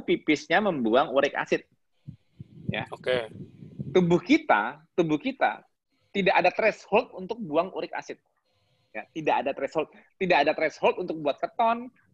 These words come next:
Speaker 1: untuk buang keton, tidak ada threshold untuk buang uric acid. Kalau mereka nggak pakai, buang aja. Tidak ada
Speaker 2: Hmm.
Speaker 1: threshold untuk buang urea, urea nggak pakai, buang aja.
Speaker 2: Hmm, oke.
Speaker 1: Tapi kan begitu, begitu, begitu filtrasi bermasalah kan makanya mulai terjadi retensi. Makanya kalau,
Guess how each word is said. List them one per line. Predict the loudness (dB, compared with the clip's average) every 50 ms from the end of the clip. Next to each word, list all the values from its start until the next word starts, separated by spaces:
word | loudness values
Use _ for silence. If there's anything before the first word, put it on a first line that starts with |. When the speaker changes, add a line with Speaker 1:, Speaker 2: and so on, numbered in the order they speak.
| _ _
Speaker 1:
untuk | -16 -12 -10 -6 -6 -6 -4
buang | 0 2 4 4 4 2
keton, | 0 -4 -4 0 0 2 2 0 0 -4 -6 _
tidak | 0 2 4 4
ada | 2 2
threshold | 0 -2 -4 -4 -4 -4
untuk | -6 -2
buang | 0 0 0 0
uric | -2 -4 -6
acid. | -6 -6 -10 -16 _ _
Kalau | 2 2 2
mereka | 2 2 0 2 2
nggak | 2 2 2
pakai, | 0 -2 -2 -4 -4 -6
buang | -8 -6 -4 -4 -4 -4 -6
aja. | -8 -10 -12 -14 _ _ _ _ _ _ _ _ _
Tidak | 0 4 6
ada | 6 8 8 8 6
Speaker 2:
Hmm. | 6
Speaker 1:
threshold | 6 6 6 6 6 4 4 2
untuk | -2 -4 -4
buang | -6 -2 0 0 0 0 -2
urea, | -4 -2 0 0 0 2 0 0 -2 -4 -6
urea | -4 0 2 2 2 4 2 2
nggak | 2 2 0 -2
pakai, | -4 -8 -10 -12
buang | -10 -8 -8 -8 -6 -8
aja. | -12 -14 -14 -16 _ _ _ _ _ _ _ _ _ _ _ _
Speaker 2:
Hmm, | 2 4 4 6 6 6 6 4 4 2 2 0
oke. | 0 0 2 4 4 4 4 4
Speaker 1:
Tapi | 0 -2 -2 -4
kan | -4 -4
begitu, | -4 -4 -4 -4 -4
begitu, | -6 -6 -2 0 2 2 0 0 -4 _ _
begitu | _ -10 -6 -4 -4 -4 -4 -4
filtrasi | -2 -2 -2 -2 -2 -4 -6 -4
bermasalah | -4 -4 -2 -2 -4 -2 0 0 0 0 0
kan | -2 -4 -4
makanya | -6 -8 -6 -6 -6 -6
mulai | -4 -2 -2 -2
terjadi | -2 -2 -2 -2 0 0
retensi. | 0 -2 -2 -4 -4 -4 -6 -6
Makanya | -4 -4 -4 -2 2
kalau, | 2 2 2